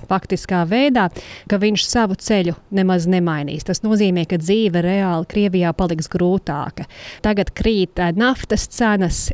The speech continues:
ā, ekonomika paliek, ā, švakāka, lielais pircējs vai iespējamais pircējs Ķīna. Par to mēs varbūt vēl runāsim, bet Ķīna tagad ar savu covid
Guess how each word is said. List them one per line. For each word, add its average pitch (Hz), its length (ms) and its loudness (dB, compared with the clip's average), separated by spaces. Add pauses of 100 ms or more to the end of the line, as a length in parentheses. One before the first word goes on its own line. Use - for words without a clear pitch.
ā, 170 240 0
ekonomika 190 800 0
paliek, 180 560 0
ā, 165 180 -2
švakāka, 202 840 0
lielais 185 560 0
pircējs 202 500 0
vai 170 220 0
iespējamais 202 560 -2
pircējs 185 640 -2
Ķīna. 247 460 2 (400)
Par 185 160 -2
to 226 160 4
mēs 208 220 2
varbūt 196 260 0
vēl 190 220 2
runāsim, 233 500 2
bet 180 160 -2
Ķīna 233 400 2
tagad 196 320 -2
ar 180 80 0
savu 214 320 0
covid 180 320 0